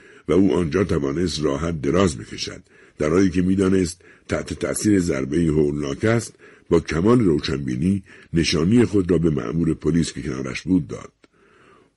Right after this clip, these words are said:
بازو دیگر تقریباً ناراحتش نمی‌کرد. از بریدگی ابرویش خون به روی تمام صورتش روان بود. احساس کرد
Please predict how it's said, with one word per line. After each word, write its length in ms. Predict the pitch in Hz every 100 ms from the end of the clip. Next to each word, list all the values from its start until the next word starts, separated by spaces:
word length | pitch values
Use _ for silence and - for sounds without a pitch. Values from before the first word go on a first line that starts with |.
| -
بازو 420 | 87 92 95 131
دیگر 320 | 107 90 101
تقریباً 460 | 95 87 82 80 85
ناراحتش 600 | 82 69 69 69 80 107
نمی‌کرد. 520 | 95 67 - - - _ _ _ _ _ -
از 180 | 92 85
بریدگی 520 | 85 85 80 82 117
ابرویش 480 | 76 78 101 110 104
خون 300 | - 131 123
به 80 | 90
روی 220 | 104 113
تمام 400 | 101 95 123 117
صورتش 460 | 82 71 69 69 64
روان 280 | 60 60
بود. 220 | 50 50 - _ _ _ _ _
احساس 340 | 123 113 151 -
کرد 240 | 131 113